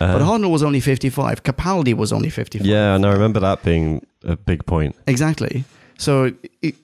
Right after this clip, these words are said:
Speaker 2: if you're fifty-five and you're making that much money,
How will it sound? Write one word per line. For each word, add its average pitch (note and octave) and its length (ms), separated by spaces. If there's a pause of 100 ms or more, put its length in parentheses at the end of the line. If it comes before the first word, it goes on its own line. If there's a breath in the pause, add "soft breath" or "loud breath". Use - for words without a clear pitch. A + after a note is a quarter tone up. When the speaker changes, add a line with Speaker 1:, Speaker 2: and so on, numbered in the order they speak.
(260)
Speaker 2:
if D3 160
you're G3+ 180
fifty-five A2+ 1000
and A#2+ 100
you're A#2 160
making A2+ 500
that G#2+ 160
much G#2+ 200
money, A#2 460